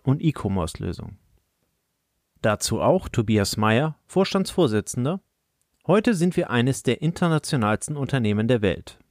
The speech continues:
Der Name D H L Group und die Verwendung des D-H-L-Logos für den Konzern vollzieht die Entwicklung der, der Geschäftstätigkeiten unseres Unternehmens nach,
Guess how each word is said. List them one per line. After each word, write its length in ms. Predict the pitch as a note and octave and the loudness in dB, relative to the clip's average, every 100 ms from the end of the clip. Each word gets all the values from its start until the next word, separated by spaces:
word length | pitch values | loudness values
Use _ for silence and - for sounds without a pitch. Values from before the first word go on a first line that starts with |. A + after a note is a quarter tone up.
| _ _ _ - | _ _ _ 0
Der 100 | A#3 | 2
Name 300 | B3 F3+ D#3 | 4 4 4
D 180 | D#3+ C#3 | 4 2
H 60 | |
L 180 | G3 G3 | 2 2
Group 320 | D3 B2 - - | 4 0 0 -6
und 180 | - A2 | -6 -4
die 80 | G2+ | -2
Verwendung 480 | G#2 F#2+ A#2+ D3+ | 0 2 2 2
des 200 | B2+ G2 | 0 -2
D-H-L-Logos 880 | - F#2+ F#2+ G2 G2 G2+ A#2 D3 D#3+ - _ | 0 0 2 2 2 2 2 2 0 -4 _
für 140 | - D#3 | -2 0
den 160 | F3 | 0
Konzern 540 | - F#3 - A#2 A#2 A2+ | 0 -2 0 2 2 2
vollzieht 460 | D3+ D3 - F3 | 0 0 0 2
die 100 | D#3+ | 2
Entwicklung 500 | B2+ - C#3 - C3 | 2 2 0 0 0
der, 160 | C#3 C#3+ - _ _ | 2 0 -4 _ _
der 120 | C3+ | 2
Geschäftstätigkeiten 1120 | D3+ - F3+ - - A#2 G#2+ G#2 - G#2+ G#2+ | 2 0 0 -2 -4 -2 -2 -4 0 0 0
unseres 380 | A#2 A#2 G#2+ A#2+ | -2 0 0 0
Unternehmens 640 | - C#3 D#3+ B2 C3+ - | -2 -2 0 2 0 0
nach, 300 | C3+ G#2 F#2+ | 0 2 0